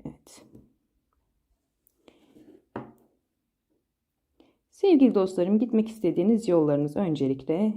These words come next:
e, net olarak görünüyor şurada. Gitmek istediğiniz yollarınız var ve bu yollarınız gerçekten ardına kadar açık. S harfindeki bir insanı yoldan bekliyorsunuz. İsmin içerisinde ya da soy isminde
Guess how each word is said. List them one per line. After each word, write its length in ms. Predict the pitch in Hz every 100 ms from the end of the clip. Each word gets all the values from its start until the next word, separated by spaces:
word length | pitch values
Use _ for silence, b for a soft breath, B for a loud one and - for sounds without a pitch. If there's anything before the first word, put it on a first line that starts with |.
| -
e, 80 | 156 147 139 139 190
net 200 | 226 180
olarak 380 | 151 180 196
görünüyor 420 | 151 139 131 120 120
şurada. 500 | - 143 120 110 - _ _ _
Gitmek 300 | 233 214 214
istediğiniz 600 | - - 147 147 143 147
yollarınız 600 | 214 233 226 214 208 - 185
var 260 | 180 185 - B B B B
ve 120 | 294
bu 60 | 247
yollarınız 540 | 247 214 180 175 180
gerçekten 680 | - 214 - 160 - 160 185 - _ _
ardına 580 | 170 175 175 175 214 269
kadar 320 | 214 190 202
açık. 500 | - 165 - - - _ _ _ _ _ _ _
S 360 | - 285 330
harfindeki 600 | 330 226 220 196 185 202
bir 80 | 226
insanı 440 | 226 214 - 202 226
yoldan 500 | 180 175 180 214 175
bekliyorsunuz. 800 | 151 - 135 135 139 147 180 -
İsmin 420 | 165 160 208 233
içerisinde 460 | 226 226 220 - 214
ya 100 | 165
da 40 |
soy 200 | - 165
isminde 340 | 147 - 135